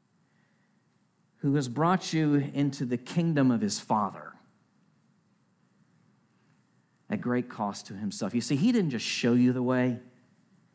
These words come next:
he got you there. I'm telling you this story not to guilt or shame any of us into praying more because, "Oh, look what he did for you. Can't you just pray?" That's not the point.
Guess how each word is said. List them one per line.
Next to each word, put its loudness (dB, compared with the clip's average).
he -2
got -6
you -16
there. -20
I'm 2
telling 4
you 6
this 0
story -2
not 4
to 4
guilt 2
or -2
shame 4
any 4
of 2
us -4
into 0
praying 2
more -4
because, -2
"Oh, -2
look 0
what 2
he 4
did 2
for -6
you. 4
Can't 0
you 2
just -4
pray?" -2
That's 0
not 2
the 2
point. -2